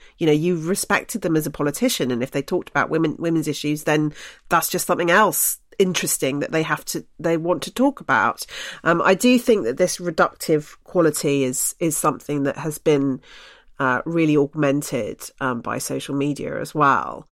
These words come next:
because it's easy to get traction and numbers if you push a single issue. What's my prognosis on this? I guess it's, um,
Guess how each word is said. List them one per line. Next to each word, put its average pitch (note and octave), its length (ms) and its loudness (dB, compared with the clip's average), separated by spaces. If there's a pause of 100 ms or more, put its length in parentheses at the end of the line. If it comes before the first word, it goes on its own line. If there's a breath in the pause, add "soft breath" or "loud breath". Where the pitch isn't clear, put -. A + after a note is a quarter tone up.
because C#3+ 300 -2
it's - 200 -4
easy F3+ 380 4
to D3+ 100 -6
get D3+ 140 0
traction - 460 -4
and D3 160 2
numbers D3+ 400 2
if B2 200 -8
you C3+ 240 -2
push - 360 -6
a D3 40 -6
single C#3+ 400 0
issue. D#3 720 -2 (400)
What's A#3 380 4
my B3 160 6
prognosis B3 760 4
on E3 220 2
this? D3+ 680 0 (1400 soft breath)
I A#3+ 140 6
guess D4+ 320 4
it's, B3 340 0
um, A3+ 440 4